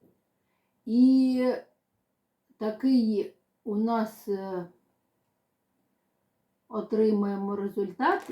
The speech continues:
як такий звичайний, гарний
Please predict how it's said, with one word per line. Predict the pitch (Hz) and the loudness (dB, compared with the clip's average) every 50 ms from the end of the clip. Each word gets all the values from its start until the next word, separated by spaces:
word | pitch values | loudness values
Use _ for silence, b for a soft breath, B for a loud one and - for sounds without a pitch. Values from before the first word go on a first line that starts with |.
| 208 | -12
як | 208 180 208 226 269 302 - - - - _ _ _ _ _ _ _ _ _ _ _ _ _ _ _ _ _ _ _ _ _ _ _ _ _ _ _ _ _ _ _ _ _ _ _ _ _ _ _ _ _ _ _ _ _ _ _ _ _ _ _ _ _ _ _ - | -4 -2 0 0 0 0 -4 -10 -18 -20 _ _ _ _ _ _ _ _ _ _ _ _ _ _ _ _ _ _ _ _ _ _ _ _ _ _ _ _ _ _ _ _ _ _ _ _ _ _ _ _ _ _ _ _ _ _ _ _ _ _ _ _ _ _ _ -6
такий | 220 208 208 - 240 240 220 | -6 -6 -2 0 2 2 2
звичайний, | 175 170 208 202 226 233 214 - - 233 208 196 180 180 175 175 175 175 175 170 | 0 -2 -2 0 0 0 0 -2 0 2 2 2 2 2 0 0 -2 -2 -4 -6
гарний | 175 - 196 214 240 240 196 180 175 170 165 156 147 139 143 - | -6 -4 0 2 4 4 2 0 -4 -8 -10 -10 -12 -14 -16 -20